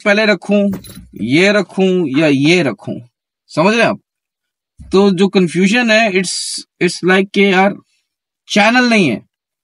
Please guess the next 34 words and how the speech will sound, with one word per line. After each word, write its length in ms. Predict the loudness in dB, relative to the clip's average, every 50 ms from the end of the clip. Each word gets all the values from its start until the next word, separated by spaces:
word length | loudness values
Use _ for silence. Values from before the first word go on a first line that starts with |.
| _ _ _ _ _ _ _ _ _ _ _ _ _ _ _ _ _ _ _ _ _ _ _ _ _ -6
जो 220 | -2 0 0 2
आपकी 260 | 0 0 -2 -4 -8
priority 500 | -8 -4 -2 0 2 2 2 0 -2 -2
है 60 | -2
वो 180 | 0 0 0 0
नहीं 240 | 0 0 -2 -4 -6
है। 160 | -8 -12 -16 _ _ _ _ _ _ _ _ _ _ _ _ _ _ _ _ _ _ _ _ _ _ -2
अब 80 | 0
मैं 120 | 2 2 2
आंखें 280 | 2 0 0 0 0
बंद 200 | 2 2 2 2
करता 200 | 0 0 0 0
हूं 60 | 2 2
तो 60 | 2
मुझे 460 | 2 2 2 2 2 2 0 -2 -6 _ -4
एक, 160 | -4 -2 0
मैं 160 | 0 0 0
एक 80 | 0 0 -4
टेक्निक 320 | -6 -6 -2 -2 -2 -2 0
यूज़ 220 | 0 -2 -2 -2
करता 280 | -4 -4 -4 -2 -2 0
हूं, 80 | 2
आप 140 | 2 2 2
भी 120 | 0 -4
यूज़ 240 | -4 -4 -6 -6 -6
करें, 300 | -4 -4 -2 -2 -2 -4 -8 _ _ _ _ _ _ _
कि 80 | -4
अगर 140 | -2 0 0
आप 100 | 0 0
कंफ्यूज 420 | -2 -4 -6 -4 -2 -2 0 2 2
हैं 80 | 0
अपनी 160 | 0 0 -2
life 320 | -2 0 0 -2 -2 -6 -6
में, 140 | -6 -6